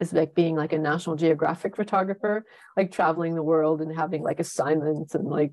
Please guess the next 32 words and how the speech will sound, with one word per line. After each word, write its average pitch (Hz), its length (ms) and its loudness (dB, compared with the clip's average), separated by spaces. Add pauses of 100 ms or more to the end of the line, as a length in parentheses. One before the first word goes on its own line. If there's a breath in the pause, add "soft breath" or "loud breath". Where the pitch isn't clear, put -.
doing 160 240 2
something 160 380 0
really 151 240 2
super 151 380 -2
interesting. - 680 -6 (640 soft breath)
Um, 147 480 -4 (720)
and, 170 360 2 (960)
and 226 100 0
that 247 100 4
was 247 220 4
kind 220 160 0
of 190 60 -4
always 190 280 4
in 185 100 -2
my 156 120 -4
mind. 170 480 0
And, 175 180 0
like, 180 220 2 (480 soft breath)
I 220 120 4
know 240 240 8
that 202 140 2
I, 185 340 2 (220)
I 185 120 2
could 180 200 -2
create 180 600 2 (240)
kind 170 180 0
of, 156 340 -4
uh, - 340 -4 (180)
even 196 220 2
just 180 180 -2
for 185 100 -2
myself, 156 580 -2